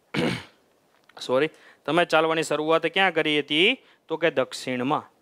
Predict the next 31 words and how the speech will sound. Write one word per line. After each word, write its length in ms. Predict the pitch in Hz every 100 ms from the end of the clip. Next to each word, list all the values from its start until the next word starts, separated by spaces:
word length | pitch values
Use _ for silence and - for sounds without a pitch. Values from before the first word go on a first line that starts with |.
| _ _ _
તો 80 | 196
દક્ષિણમાં 720 | 160 170 - 160 127 117 113
હોય 320 | 101 156 254
ત્યાંથી 580 | 285 - 165 165 196 202 -
એક 280 | 254 294
વખત 380 | 220 202 - 226
તમે 300 | 226 208 214
જમણી 340 | 170 180 208 220
બાજુ 260 | 190 190
ટર્ન 200 | 190 196
લો 160 | 208 233
ને 60 |
તો 220 | 190 214 233
જ 100 | 175
પશ્ચિમ 440 | 170 - 170 185
આવે. 240 | 202 127 120 _ _ _ _ -
આટલી 340 | - 233 233
જ 80 | 226
ગણતરી 300 | 170 170 175
કરવાની, 360 | 175 208 190 156
પૂરું 260 | 156 220
થઈ 160 | 214 151
ગયું. 180 | 143 147
આ 100 | 170
બધું 240 | 156 156
તો 100 | 170
ખાલી 240 | 170 160 175
શું 200 | 185 175
હતું? 140 | 165
બકવાસ 400 | 143 147 143 131
હતું, 220 | 107 -